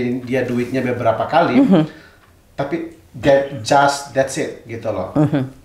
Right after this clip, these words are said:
Speaker 1: Iya.
Speaker 2: Exactly, exactly.
Speaker 1: Exactly.
Speaker 2: That's ex-, absolutely
Speaker 1: Nah, karena
Speaker 2: right.
Speaker 1: aku kayak gitu juga, waktu aku, waktu di Jogja kan, waktu aku jadi tour guide-nya,
Speaker 2: Mhm.
Speaker 1: bu-, technically jadi tour guide,
Speaker 2: Mhm.
Speaker 1: dan aku ke-, apa ya, ngebantu orang bule-bule untuk ketemu,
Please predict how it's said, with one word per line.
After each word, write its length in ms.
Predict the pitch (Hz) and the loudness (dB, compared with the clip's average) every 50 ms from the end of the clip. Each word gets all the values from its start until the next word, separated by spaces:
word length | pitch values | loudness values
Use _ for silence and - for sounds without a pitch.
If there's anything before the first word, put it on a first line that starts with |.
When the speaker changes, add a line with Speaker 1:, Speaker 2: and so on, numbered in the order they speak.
| _ _ | _ _
Speaker 1:
Iya. 160 | - 113 - | -4 -2 -2
Speaker 2:
Exactly, 480 | 151 - 185 165 - - 147 131 - - - | 2 2 2 2 4 2 2 2 0 -6 -6
exactly. 480 | - 170 - - 170 151 - 139 135 127 | -6 -4 0 2 2 4 4 2 2 2
Speaker 1:
Exactly. 120 | - 160 | 2 2
Speaker 2:
That's 200 | 160 160 151 - - 170 | 2 2 4 2 0 0
ex-, 400 | 156 - 175 - - - 156 - | 0 0 -2 -4 -4 -8 -4 0
absolutely 720 | - 156 156 151 - 175 160 160 147 156 165 156 151 147 | 0 0 0 0 2 2 4 4 2 2 2 2 2 2
Speaker 1:
Nah, 60 | 156 | 2
karena 100 | 170 160 | 2 4
Speaker 2:
right. 160 | 156 147 139 - | 4 4 2 0
Speaker 1:
aku 60 | 143 | -2
kayak 100 | 156 143 147 | -2 -4 -6
gitu 100 | 143 143 131 127 160 | -8 -8 -10 -12 -12
juga, 240 | 165 - 120 113 110 104 104 107 - - | -12 -10 -6 -6 -6 -6 -6 -10 -14 -18
waktu 240 | 110 101 - - 117 | -20 -20 -18 -12 -10
aku, 560 | 113 110 110 113 113 110 107 107 107 117 113 | -10 -10 -10 -12 -14 -14 -12 -12 -14 -14 -14
waktu 260 | 113 110 110 - 117 104 | -14 -14 -14 -14 -14 -16
di 60 | 104 98 | -14 -12
Jogja 400 | - 117 110 110 - 104 95 95 - | -12 -12 -12 -12 -12 -12 -12 -10 -10
kan, 160 | 95 98 113 127 127 | -10 -10 -10 -12 -12
waktu 160 | 107 104 - | -14 -14 -14
aku 160 | - - 110 104 | -14 -14 -12 -14
jadi 240 | 104 101 101 98 | -12 -12 -12 -12
tour 160 | - 107 101 98 | -12 -12 -12 -10
guide-nya, 480 | 98 98 95 95 95 95 107 104 107 127 | -8 -6 -6 -6 -8 -10 -10 -12 -8 -4
Speaker 2:
Mhm. 220 | 151 170 170 185 180 180 - _ _ _ _ _ _ _ 117 | -2 -2 -2 -2 -4 -6 -12 _ _ _ _ _ _ _ -16
Speaker 1:
bu-, 240 | 110 113 113 - - - _ _ _ _ _ _ - _ _ _ _ | -14 -14 -14 -16 -20 -20 _ _ _ _ _ _ -20 _ _ _ _
technically 460 | 185 170 170 170 165 160 - - 208 151 | 0 2 2 2 2 2 0 -2 0 0
jadi 180 | 151 135 131 | 2 0 0
tour 160 | - 135 120 | -2 -4 -6
guide, 240 | 107 101 110 - - | -2 -2 -2 0 2
Speaker 2:
Mhm. 300 | 175 185 185 175 185 175 170 - | 2 4 4 4 2 0 -2 -4
Speaker 1:
dan 80 | - 113 | -8 -6
aku 180 | 113 131 143 143 - | -4 -4 -4 -6 -8
ke-, 140 | - - - - _ _ _ _ _ _ - | -12 -18 -20 -20 _ _ _ _ _ _ -10
apa 140 | - - 147 | -4 -2 0
ya, 160 | 127 110 107 110 117 | 2 2 0 0 -2
ngebantu 440 | 117 120 110 113 110 107 110 - 131 | -6 -2 -2 -2 -2 -2 -4 -6 -6
orang 240 | 117 113 113 110 110 107 | -2 -2 -2 -2 -2 -4
bule-bule 420 | 107 104 104 104 101 110 110 107 110 107 | -6 -8 -8 -8 -8 -6 -6 -4 -4 -4
untuk 260 | 110 101 - 110 101 | -6 -6 -8 -10 -10
ketemu, 480 | - - - 101 107 107 104 101 - | -12 -12 -10 -8 -8 -8 -8 -10 -12